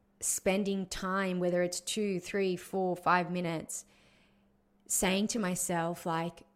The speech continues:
"Who I truly am is a vibrational being. Like, who I truly am is a soul. Who I truly am is pure consciousness. Like,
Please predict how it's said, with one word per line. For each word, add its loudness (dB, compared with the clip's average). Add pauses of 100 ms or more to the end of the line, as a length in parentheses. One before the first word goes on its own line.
(140)
"Who 0
I 2
truly 0
am 0
is -2
a 0
vibrational -2
being. -6
Like, -2 (140)
who 2
I 2
truly -2
am -2
is -4
a -4
soul. -4 (280)
Who 0
I 4
truly 0
am -2
is -4
pure -2
consciousness. -6
Like, -2